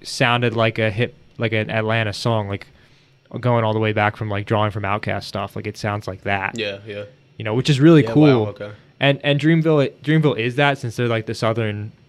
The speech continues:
Speaker 1: rap collective
Speaker 2: Mm-hmm.
Speaker 1: anyway. They're
Speaker 2: Yeah,
Speaker 1: rap,
Speaker 2: yeah.
Speaker 1: Southern rap label.
Speaker 2: Yep.
Speaker 1: Um, I hope he blows up, but I think, I think people put, like, the kibosh on him when he, when they said he was gonna blow up, and then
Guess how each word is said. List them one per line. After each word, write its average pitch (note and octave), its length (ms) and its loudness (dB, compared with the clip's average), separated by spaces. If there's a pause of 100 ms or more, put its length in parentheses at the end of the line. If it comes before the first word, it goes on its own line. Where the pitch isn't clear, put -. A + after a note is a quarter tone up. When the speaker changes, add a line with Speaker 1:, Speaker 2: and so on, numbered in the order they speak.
(180)
Speaker 1:
rap G#2+ 340 0
collective A2+ 440 -2
Speaker 2:
Mm-hmm. B2 80 0
Speaker 1:
anyway. B2+ 280 2
They're A2+ 140 2
Speaker 2:
Yeah, G#2+ 80 2
Speaker 1:
rap, G#2+ 160 2
Speaker 2:
yeah. G#2 100 -6
Speaker 1:
Southern A2+ 240 0
rap G2+ 180 -4
label. G#2+ 400 -4
Speaker 2:
Yep. B2 220 -12 (400)
Speaker 1:
Um, A2+ 440 0 (1080)
I G3+ 120 2
hope C3 260 2
he D3+ 60 6
blows D3 240 6
up, D3+ 100 4
but C3 100 6
I B2+ 40 4
think, C#3+ 260 0 (340)
I B2 80 -2
think D3 160 2
people D3 220 -2
put, C3 220 0
like, B2 180 -2
the A2+ 60 -6
kibosh A2 520 -2
on G#2+ 140 -4
him G2+ 100 -8
when G#2 140 -8
he, G2+ 80 -8
when G#2 200 -6
they G2+ 60 -8
said G2+ 220 -8
he G#2+ 40 -2
was G#2+ 100 -6
gonna A#2 100 -6
blow B2 240 -2
up, C3 200 -4 (760)
and D3 300 -2
then A#2+ 380 -2